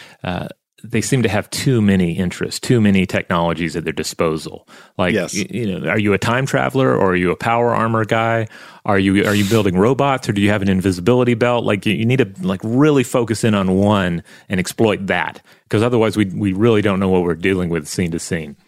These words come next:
Speaker 2: I just make giant scorpions. That's it.
Speaker 1: <laughs> There you go.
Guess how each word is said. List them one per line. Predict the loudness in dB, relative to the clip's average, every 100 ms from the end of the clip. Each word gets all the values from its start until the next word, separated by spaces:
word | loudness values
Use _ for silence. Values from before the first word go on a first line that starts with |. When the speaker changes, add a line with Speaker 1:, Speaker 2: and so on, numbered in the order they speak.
| _
Speaker 2:
I | -6
just | -4 0 2 2 0
make | 0 2
giant | 0 -2 -2
scorpions. | -4 -4 -4 -8 -10 -6
That's | 0 0 -2
it. | -6 -6 -10 -18 -8
Speaker 1:
<laughs> | -4 -2 -2 -4 -10 -12 _
There | -2
you | -2 0
go. | 0 0